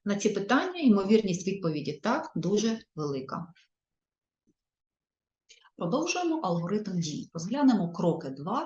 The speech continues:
Speaker 2: тире п'ять. Крок два. Надаємо людині можливість випустити емоції. Наприклад, побити подушку або щось м'яке.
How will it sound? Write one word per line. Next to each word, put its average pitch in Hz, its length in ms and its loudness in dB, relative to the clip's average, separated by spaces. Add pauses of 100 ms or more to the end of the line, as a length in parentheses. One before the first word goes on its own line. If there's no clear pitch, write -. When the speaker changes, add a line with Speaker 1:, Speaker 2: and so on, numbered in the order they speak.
Speaker 2:
тире 151 220 -8
п'ять. 165 440 -16 (420)
Крок 247 340 2
два. 127 320 -10
Надаємо 180 480 0
людині 147 380 -6
можливість 180 640 -6
випустити 170 600 -8
емоції. - 640 -8
Наприклад, 330 500 -4
побити 165 340 -2
подушку 233 580 -6
або 156 360 -6
щось 170 420 -4
м'яке. 147 340 -12